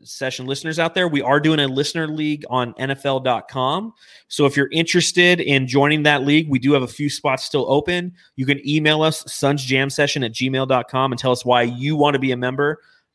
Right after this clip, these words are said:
of our listener league. I know this is a basketball podcast, but you know what?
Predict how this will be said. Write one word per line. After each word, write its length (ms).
of 260
our 320
listener 420
league. 380
I 80
know 140
this 140
is 60
a 40
basketball 580
podcast, 560
but 80
you 80
know 140
what? 320